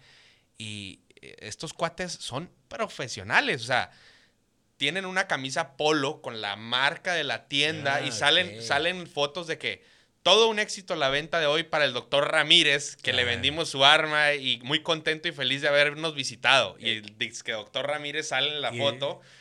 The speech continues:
Speaker 2: sí,
Speaker 1: recibiendo
Speaker 2: güey.
Speaker 1: el arma y, y, y de que,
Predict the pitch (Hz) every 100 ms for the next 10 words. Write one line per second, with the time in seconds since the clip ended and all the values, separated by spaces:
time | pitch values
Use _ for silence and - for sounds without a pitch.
0 | - - 131 123 127 135 151 160 165 165
1 | 165 185 180 139 127 127 131 123 117 117
2 | 117 104 98